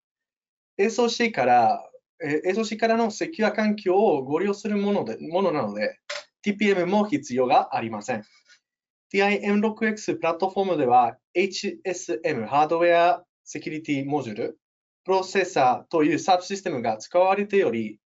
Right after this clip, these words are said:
まあ、エヌエックスピーだとアイエムエックスで、えー、では、あの、エイチエービーまたはハーブという、えー、同じのようなサブシステムの、えー、が、えー、エスオーシーに内蔵されています。そのために、ティーピーエムを使用せずに、エスオーシーに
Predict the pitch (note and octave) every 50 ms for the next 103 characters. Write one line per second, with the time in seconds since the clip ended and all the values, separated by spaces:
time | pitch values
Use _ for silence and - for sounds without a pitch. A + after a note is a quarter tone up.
0 | _ _ - D3 C3 C3+ C#3+ D3+ D3+ - - - - C#3 D3+ C#3+ C3+ C#3+ C#3 C3+
1 | C3+ C3+ C3+ C3+ - - C#3 B2+ A#2 B2 B2+ B2 B2 B2 - D3 C3+ B2 A#2+ A#2
2 | A2+ A#2 A2+ A2+ A2 A2 A2 A2 A2 B2+ A#2+ A#2 A2+ A2 G#2+ - C#3 C3 B2+ B2+
3 | - D3+ C3+ C3 - - B2 C3 B2+ A#2 A2+ G#2+ G#2 A2 A#2 A#2+ A#2 A2 G#2+ G2+
4 | G2+ - B2 G#2+ G2+ G2 G#2 A2 - _ _ _ _ _ _ _ _ _ _ _
5 | _ - - D#3+ D#3 D3+ D3 D3+ D3+ D3+ D#3 D#3 D#3+ E3 C#3+ C3+ C3+ C3 C3 B2+
6 | B2+ B2+ B2+ B2+ B2+ C3 C3 - - D3+ D3+ D3+ C#3+ C3+ C3+ B2 B2 A#2 A#2 A#2
7 | C3 C3 B2+ B2 A2+ A2 G#2+ G#2 G#2+ - - C#3 B2+ - - D3 - D3 B2 A2+
8 | A2+ A2 A2 G#2+ - _ _ _ _ _ _ _ - B2 A#2 A2 B2+ A#2+ A#2 -
9 | - - - - A#2+ A#2 A2+ A2 A2+ A#2+ B2+ - F3 D#3 D#3 - C#3+ B2 A#2+ A#2
10 | A2+ A#2 C3+ D3+ D3 C#3 B2 A#2 G#2+ - A#2+ A#2 A2+ A2+ A2+ G#2 G#2 - G2 F#2+
11 | - - _ _ _ _ _ _ _ _ _ _ _ - - B3 B3 A#3+ B3 B3
12 | A#3+ A#3 G3 F#3+ G3+ G3 - - - - - G3+ G3 - F#3 E3+ E3+ E3+ F3 F#3+
13 | F#3 E3+ - - - F#3+ G#3+ G3+ G#3 G#3 G3 E3+ C3 B2 B2+ A2+ G2+ - - E3+
14 | E3+ E3 G3+ F#3+ F#3+ - - G3 F3+ F#3 G3+ A#3 A3+ F#3+ C#3+ A#2